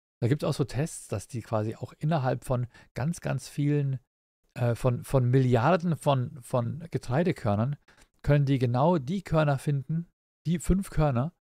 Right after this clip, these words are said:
wo, äh, der Messingkäfer seine, seine Brut reingelegt hat.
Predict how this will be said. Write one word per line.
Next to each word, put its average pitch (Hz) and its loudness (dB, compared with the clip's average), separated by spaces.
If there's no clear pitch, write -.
wo, 131 4
äh, 131 4
der 117 2
Messingkäfer 131 2
seine, 120 0
seine 123 -2
Brut 160 -4
reingelegt 98 -2
hat. 107 -4